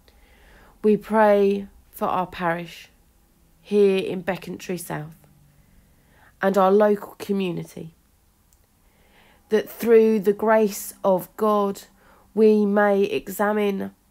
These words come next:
our environmental impact and make choices for the common good. Lord,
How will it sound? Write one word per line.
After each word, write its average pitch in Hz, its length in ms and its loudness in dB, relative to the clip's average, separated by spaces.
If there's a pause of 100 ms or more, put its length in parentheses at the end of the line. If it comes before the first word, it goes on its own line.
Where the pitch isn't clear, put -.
(260)
our 180 220 2
environmental 196 1040 -2
impact 165 600 -10 (920)
and 190 200 -2
make 196 220 -2
choices - 880 -6 (1000)
for 208 160 -6
the 190 100 -2
common 190 520 -4
good. 165 320 -8 (2250)
Lord, 202 500 6